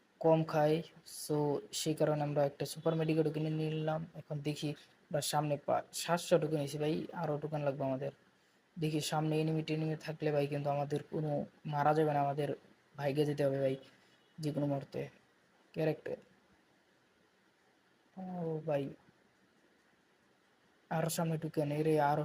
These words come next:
সামনে বারোশো টোকেন হয়ে গেছে ভাই, সামনে বারোশো টোকেন। আরে ভাই, আজকে আফসোস, এমএন টুবি নিতে পারতেছি না ভাই, এমনিতে এমএন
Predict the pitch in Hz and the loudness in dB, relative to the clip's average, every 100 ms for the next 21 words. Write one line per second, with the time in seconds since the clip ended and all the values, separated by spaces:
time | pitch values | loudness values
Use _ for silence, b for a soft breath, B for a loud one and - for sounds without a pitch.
0 | 147 160 - - - 123 - _ 165 151 | -2 -8 -8 -14 -10 -8 -8 _ -2 4
1 | 165 175 156 151 151 147 147 147 139 - | 4 4 0 0 0 0 0 0 -2 -6
2 | B B B B B B - 156 156 156 | B B B B B B -8 -2 0 2
3 | 147 143 151 156 147 156 156 156 160 151 | 4 2 2 -4 -4 -2 -2 0 2 2
4 | 147 147 147 147 147 - 151 147 - 156 | 2 2 2 2 0 2 2 2 0 -2
5 | 147 - 156 151 - 151 156 156 151 151 | -2 -4 -4 -4 -2 0 0 0 -2 -4
6 | 143 147 143 143 143 139 156 156 151 151 | -6 -4 0 0 0 -4 -8 -6 -6 -2
7 | 151 147 | -2 -2